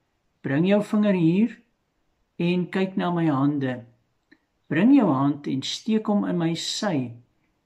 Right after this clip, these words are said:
en moenie langer ongelowig wees nie, maar wees gelowig." En Thomas sê vir hom, "My Here en my God."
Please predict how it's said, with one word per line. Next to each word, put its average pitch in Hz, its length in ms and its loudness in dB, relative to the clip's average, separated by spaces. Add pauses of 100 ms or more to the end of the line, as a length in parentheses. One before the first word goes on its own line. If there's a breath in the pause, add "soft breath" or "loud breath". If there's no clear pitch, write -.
en 143 300 0
moenie 202 520 2
langer 170 460 0 (180)
ongelowig 151 1000 0
wees 131 440 -4
nie, 143 220 -8 (480)
maar 127 260 -4
wees 143 420 -2
gelowig." 135 920 -4 (920)
En 143 140 -6
Thomas 170 420 0
sê 156 260 2
vir 156 220 -6
hom, 143 380 0 (720)
"My 143 360 -2
Here 131 680 0 (600)
en 123 380 -4
my 139 200 -4
God." 131 520 -12